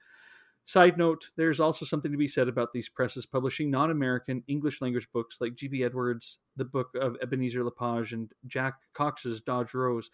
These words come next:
which have been similarly worthwhile reading experiences. Thank you again for the podcast conversations.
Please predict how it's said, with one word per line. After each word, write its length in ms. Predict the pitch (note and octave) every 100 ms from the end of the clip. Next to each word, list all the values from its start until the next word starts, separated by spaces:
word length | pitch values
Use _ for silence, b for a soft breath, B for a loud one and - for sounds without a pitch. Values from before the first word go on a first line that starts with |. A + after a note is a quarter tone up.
| B B B
which 280 | - E3+ - -
have 200 | D#3+ C#3+
been 140 | C#3+
similarly 520 | - D#3 D#3 D3+ C#3+
worthwhile 520 | C3 B2+ B2 B2+ A#2+ A2+
reading 300 | A#2+ A#2 A2+
experiences. 720 | - - A#2 A2+ - A2+ - _ _ _ _ _ -
Thank 240 | F3 F3
you 140 | F3+
again 420 | E3 C#3 C#3 C3+ B2 _ _
for 200 | - C#3+
the 80 | D#3
podcast 560 | C3 B2 - B2 -
conversations. 840 | B2+ A#2+ B2 B2+ A#2+ - A#2 A2